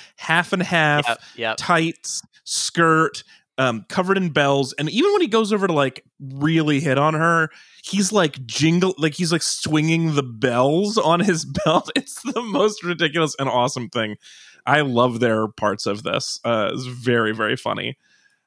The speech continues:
Speaker 1: Um, and then the best, one, one of the best parts, which is also kind of sad and intense but hilarious,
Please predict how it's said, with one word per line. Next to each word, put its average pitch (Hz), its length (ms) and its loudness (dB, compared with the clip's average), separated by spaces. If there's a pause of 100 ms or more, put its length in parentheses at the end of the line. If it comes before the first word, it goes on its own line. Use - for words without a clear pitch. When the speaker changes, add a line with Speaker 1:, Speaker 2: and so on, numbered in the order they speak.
Speaker 1:
Um, 123 380 0 (300)
and 165 100 2
then 214 100 4
the 208 80 2
best, 196 440 0
one, 175 280 0
one 196 100 4
of 220 60 0
the 226 60 0
best 185 260 0
parts, 151 280 2
which 131 140 -6
is 143 80 -2
also 156 240 2
kind 143 180 2
of 131 100 0
sad 127 200 2
and 123 60 -4
intense 127 300 -4
but 123 140 -2
hilarious, 127 500 0